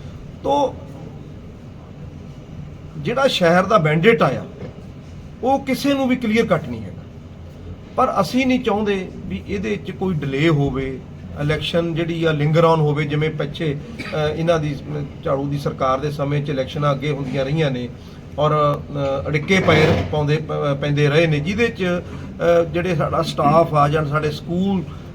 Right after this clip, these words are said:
ਦੇ ਬੱਚੇ ਨੇ, ਸਟੂਡੈਂਟਸ ਨੇ, ਉਹਨਾਂ ਦਾ, ਅ, ਜਿਹੜਾ ਵਾ ਉਹ ਅਸੀਂ ਨਹੀਂ ਚਾਹੁੰਦੇ ਵੀ ਕੋਈ ਕਿਸੇ ਤਰੀਕੇ ਨਾਲ ਵੀ ਕੋਈ ਨੁਕਸਾਨ ਹੋ ਸਕੇ। ਸੋ ਅਸੀਂ ਸਾਰਿਆਂ ਨੇ ਫੈਸਲਾ ਕੀਤਾ, ਸਾਡੇ ਜਿਹੜੇ ਸੀਨੀਅਰ ਮੈਂਬਰ ਨੇ, ਕਿਉਂਕਿ, ਅ,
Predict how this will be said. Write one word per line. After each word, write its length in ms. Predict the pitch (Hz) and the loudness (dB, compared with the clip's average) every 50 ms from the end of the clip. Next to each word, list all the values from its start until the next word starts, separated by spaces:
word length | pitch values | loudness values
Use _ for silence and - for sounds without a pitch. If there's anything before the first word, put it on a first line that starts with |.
| - - 160 | -8 -6 -2
ਦੇ 140 | 147 160 | -2 0
ਬੱਚੇ 400 | 156 - 143 147 - - 185 185 | 0 0 -4 -4 0 0 2 2
ਨੇ, 100 | 170 165 | 2 2
ਸਟੂਡੈਂਟਸ 500 | 160 160 175 175 175 170 190 185 170 - | 0 0 0 0 2 2 2 2 2 0
ਨੇ, 100 | 160 165 | 0 0
ਉਹਨਾਂ 360 | 180 185 196 226 247 262 247 214 | 0 -2 -2 4 4 6 6 6
ਦਾ, 260 | 226 226 - - - - - - - - - - - - 170 | 6 6 6 4 2 -4 -12 -14 -14 -14 -14 -10 -2 2 2
ਅ, 20 | 170 | 2
ਜਿਹੜਾ 280 | 160 190 190 202 190 | 2 2 2 2 4
ਵਾ 160 | 175 170 175 | 4 4 4
ਉਹ 280 | 180 - - 208 214 196 | 2 2 0 0 -2 -2
ਅਸੀਂ 180 | 156 - 208 214 | 0 0 -2 -2
ਨਹੀਂ 100 | 214 - | -2 -2
ਚਾਹੁੰਦੇ 260 | 202 202 202 208 202 | -2 0 0 0 0
ਵੀ 100 | 185 202 | -2 -4
ਕੋਈ 200 | 196 - 202 196 | -4 -4 -6 -4
ਕਿਸੇ 300 | - 214 - - 247 240 | -4 -4 -2 -2 -2 -2
ਤਰੀਕੇ 360 | - 190 185 - - 175 165 | -2 -4 -8 -6 -4 -4 -2
ਨਾਲ 220 | 160 156 151 147 | 0 0 0 -2
ਵੀ 140 | 143 147 160 | -2 -4 -6
ਕੋਈ 200 | 160 - 165 165 | -4 -4 -4 -2
ਨੁਕਸਾਨ 400 | 160 151 - - 151 139 135 135 | -2 -4 -4 -2 0 0 0 0
ਹੋ 160 | 117 104 101 - - | -2 -6 -8 -10 -10
ਸਕੇ। 200 | - - - - - - - - - - - - - - - - - - - - - - - - - - - | -12 -12 -14 -14 -14 -14 -14 -12 -12 -12 -12 -12 -12 -12 -14 -14 -14 -14 -12 -12 -10 -10 -10 -10 -10 -8 -2
ਸੋ 100 | 180 180 | 0 0
ਅਸੀਂ 140 | 175 214 240 | 2 2 0
ਸਾਰਿਆਂ 340 | 156 147 156 151 151 165 190 | 2 2 4 4 6 6 4
ਨੇ 80 | 220 | 4
ਫੈਸਲਾ 360 | 214 - 180 165 139 143 156 151 | 4 4 4 4 4 2 0 0
ਕੀਤਾ, 340 | 147 135 120 - 120 123 143 - - - - - - - - - - - - | -2 -6 -8 -6 -8 -6 -6 -6 -6 -8 -8 -12 -12 -12 -10 -10 -10 -6 -6
ਸਾਡੇ 220 | 135 131 135 135 | -6 -4 -4 -4
ਜਿਹੜੇ 160 | 131 143 147 | -4 -4 -4
ਸੀਨੀਅਰ 320 | 143 - 139 160 175 175 160 | -2 -2 -2 0 0 2 0
ਮੈਂਬਰ 300 | 143 127 120 110 123 123 | 0 -2 -2 -2 -4 -4
ਨੇ, 140 | 135 147 143 | -4 -4 -4
ਕਿਉਂਕਿ, 460 | 156 147 139 - 156 151 147 143 139 | -4 -4 -4 -4 -4 -4 -4 -4 -6
ਅ, 600 | - - - - - - - - - 139 139 | -6 -10 -14 -14 -14 -14 -12 -8 -6 -4 -4